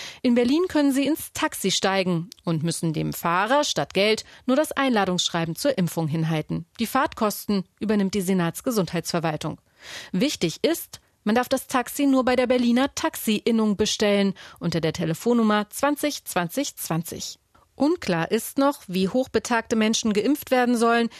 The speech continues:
die auf einen Krankentransport angewiesen wären. Auf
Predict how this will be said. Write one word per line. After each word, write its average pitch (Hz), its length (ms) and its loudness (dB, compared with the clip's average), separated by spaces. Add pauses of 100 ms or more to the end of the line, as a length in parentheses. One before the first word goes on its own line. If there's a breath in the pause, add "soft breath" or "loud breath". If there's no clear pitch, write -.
(140 loud breath)
die 233 80 2
auf - 120 -2
einen 262 200 0
Krankentransport 175 960 -2
angewiesen 175 540 0
wären. 160 400 -2 (320 loud breath)
Auf 165 160 -2